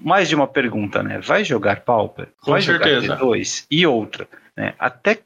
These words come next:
Speaker 1: quanto tempo você dá pra eles puxarem essa carta? Pra eles começarem a fazer com ela o que eles fizeram com Divination, ou seja, pra eles reprintarem essa carta um pouquinho melhor, com algum tipo de upside. Por exemplo, você compra duas cartas e aí cri-, coloca também,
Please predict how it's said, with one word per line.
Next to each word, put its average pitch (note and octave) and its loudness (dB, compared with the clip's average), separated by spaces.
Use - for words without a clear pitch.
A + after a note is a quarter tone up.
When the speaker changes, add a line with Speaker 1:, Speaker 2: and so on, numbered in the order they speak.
Speaker 1:
quanto C4 2
tempo E3 -2
você C#3 -2
dá A2+ 0
pra B2+ 0
eles B2 -2
puxarem A#2 2
essa A2 0
carta? G2 -4
Pra - -10
eles A2+ -4
começarem D#3+ 0
a F#3+ -2
fazer D3 -2
com B2 0
ela C#3 2
o - 2
que - -8
eles C#3 -4
fizeram B2+ 0
com C3 -2
Divination, A#2 2
ou B2 4
seja, G2+ 0
pra B2 2
eles B2+ 0
reprintarem D#3+ 0
essa D3 -2
carta A#2+ -2
um E3+ 2
pouquinho F3 0
melhor, A#2 2
com C3 -2
algum C3+ 0
tipo - -2
de C3+ 0
upside. - -4
Por - -2
exemplo, G#2+ -6
você C#3+ -4
compra C3+ -2
duas B2+ 0
cartas F3+ 0
e E3 6
aí D#3 2
cri-, D3 -2
coloca C3+ 0
também, B2+ 2